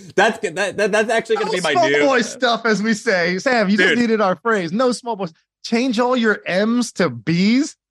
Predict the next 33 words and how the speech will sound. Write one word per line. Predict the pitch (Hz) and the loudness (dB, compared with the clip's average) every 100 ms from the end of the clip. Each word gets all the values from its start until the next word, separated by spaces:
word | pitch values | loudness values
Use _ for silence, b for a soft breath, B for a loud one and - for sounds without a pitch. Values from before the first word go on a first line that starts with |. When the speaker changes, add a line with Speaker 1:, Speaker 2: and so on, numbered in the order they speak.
| _ _ _ _ _ _ | _ _ _ _ _ _
Speaker 1:
When | - 123 | -6 -2
Speaker 2:
That's | 131 | -2
Speaker 1:
I | |
Speaker 2:
a | |
Speaker 1:
was, | 143 | -2
Speaker 2:
fucking | 147 127 | -2 -2
Speaker 1:
uh, | 117 123 | -2 0
Speaker 2:
mic | 160 - | -2 -2
Speaker 1:
I | |
Speaker 2:
drop. | 151 101 - _ _ _ - | -2 -4 -6 _ _ _ 0
Speaker 1:
I | 123 | 2
used | 135 | 2
to | 131 | 0
work | 127 123 | -2 -2
at | 110 | -4
this | 110 | -4
office, | 104 104 - 85 - | -2 -2 -2 -10 -10
and | 104 | -6
they | 104 | -6
took | - 143 - | -2 -2 0
the | 123 110 | -2 -2
exit | - 135 - | -4 -6 -4
sign. | 135 127 131 | -2 -2 -4
So | 117 | -4
you | |
know | 113 | -2
the, | 113 110 | 0 0
how | 110 | 0
there's | 104 92 107 | 0 0 -2
exit | 101 131 - | -4 -4 -4
signs | 127 117 113 120 - | -2 -2 -4 -8 -6
in, | 113 104 98 | -2 -2 0
uh, | 95 90 | 0 0